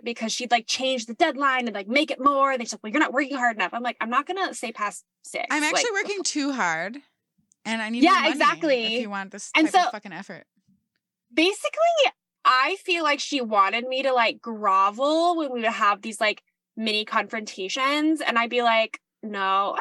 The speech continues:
Speaker 2: Ew, that reminds me of one of the
Speaker 1: <laughs>
Speaker 2: women owners here, King Diamonds. <clears throat> Yeah.
Speaker 1: Oh, oh my God, the tea, and I love it.
Speaker 2: Yes, because
Speaker 1: <laughs> I,
Speaker 2: I
Speaker 1: I don't love that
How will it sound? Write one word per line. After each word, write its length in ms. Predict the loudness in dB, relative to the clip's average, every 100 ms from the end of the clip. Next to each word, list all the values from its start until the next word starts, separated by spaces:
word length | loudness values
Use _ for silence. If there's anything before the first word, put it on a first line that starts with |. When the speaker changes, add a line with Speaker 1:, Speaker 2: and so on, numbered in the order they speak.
| -8 _ -12
Speaker 2:
Ew, 920 | -8 -6 -4 -2 0 0 0 0 0
that 180 | 0 0
reminds 500 | 0 0 0 0 2
me 140 | 2
of 100 | 2
one 140 | -2
of 100 | 0 2
the 100 | 2
Speaker 1:
<laughs> 0 |
Speaker 2:
women 300 | 2 -2 -4
owners 340 | -8 -8 -12
here, 480 | -14 -12 -10 -10 -12 -16
King 220 | -16 -16
Diamonds. 440 | -18 -20 -20 _ _ -12
<clears throat> 340 | -10 -12 -14 _ _ -20 -20 _ _ _ _ _ -6
Yeah. 100 | 2
Speaker 1:
Oh, 680 | 4 6 6 6 4 2 0
oh 100 | 0
my 140 | 0
God, 180 | 0 -2
the 80 | -4
tea, 220 | -4 0
and 80 | 2
I 100 | 2
love 180 | 4 4
it. 240 | 4 2 -4
Speaker 2:
Yes, 420 | 0 0 0 -6
because 220 | -12 0
Speaker 1:
<laughs> 40 |
I, 220 | 2 4 4
Speaker 2:
I 140 | 4
Speaker 1:
I 40 | 4
don't 180 | 4
love 200 | 6 6 6
that 240 | 2 0